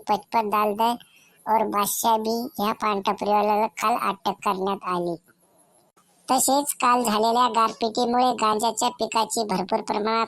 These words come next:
नुकसान. ओसरी घरभरे यांनी नुकसान भरपाईची घोषणा केली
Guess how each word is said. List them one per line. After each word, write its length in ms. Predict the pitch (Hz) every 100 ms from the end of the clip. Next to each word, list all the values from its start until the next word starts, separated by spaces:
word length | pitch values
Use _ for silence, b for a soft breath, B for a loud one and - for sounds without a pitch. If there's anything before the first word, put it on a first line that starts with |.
| -
नुकसान. 520 | 202 - 220 220 254 -
ओसरी 380 | 214 - 233 233 220
घरभरे 420 | 190 190 214 240
यांनी 480 | 233 208 208 214 214
नुकसान 440 | 208 - 220 220
भरपाईची 560 | 196 196 202 220 214 220
घोषणा 440 | 202 180 - 214
केली 360 | 202 226 196